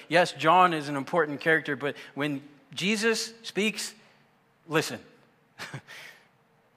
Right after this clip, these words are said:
And so, some facts, uh, on Ephesus.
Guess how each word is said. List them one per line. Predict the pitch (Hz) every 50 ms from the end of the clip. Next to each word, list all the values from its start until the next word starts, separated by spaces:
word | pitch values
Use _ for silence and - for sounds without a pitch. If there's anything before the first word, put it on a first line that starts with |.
| -
And | - 156
so, | - - 180 175 156 147 - - - - - - - _ _ _ _ _ _ _ _ _ _ _ _ _ _ _ _ - - - - - - _ _ _ _ _ _ _ _ _ _ _ _ _ _ _ _ _ -
some | - - - 208 190
facts, | - - 185 160 156 185 - - - - - - - - - - - -
uh, | - 143 143 139 135 135 131 -
on | - 151 160 165 165 165
Ephesus. | 165 165 147 135 - 156 139 - - 175 175 - - -